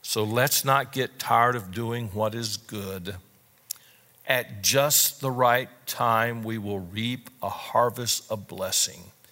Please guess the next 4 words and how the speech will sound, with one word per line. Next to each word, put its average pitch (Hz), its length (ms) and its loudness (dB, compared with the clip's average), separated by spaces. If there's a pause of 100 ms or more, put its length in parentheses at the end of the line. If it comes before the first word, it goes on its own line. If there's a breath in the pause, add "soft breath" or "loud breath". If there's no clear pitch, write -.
(400 soft breath)
if - 760 0 (380 soft breath)
we 107 180 -4
don't 90 680 -6 (440)
give 95 560 -6